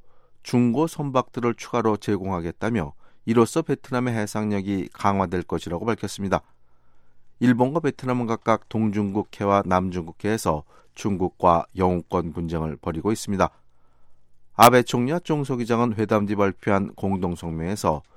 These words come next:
중국이 남중국해에서 대규모 간척 사업을 벌이고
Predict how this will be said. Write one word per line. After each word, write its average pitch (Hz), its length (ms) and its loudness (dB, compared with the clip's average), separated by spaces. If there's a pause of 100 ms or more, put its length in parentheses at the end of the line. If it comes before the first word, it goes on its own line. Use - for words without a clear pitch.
(260)
중국이 123 460 2
남중국해에서 113 1040 0
대규모 101 440 0
간척 - 480 -6
사업을 90 360 -2
벌이고 82 460 -4